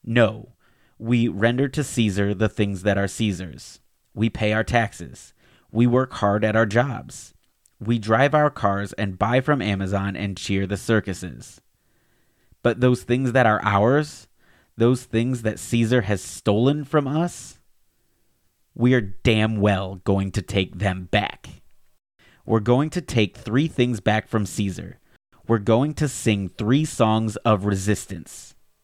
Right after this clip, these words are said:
Take back your vote. Take back your distance. Take back your data.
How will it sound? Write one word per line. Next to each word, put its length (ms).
Take 380
back 420
your 320
vote. 540
Take 420
back 440
your 560
distance. 720
Take 360
back 400
your 300
data. 520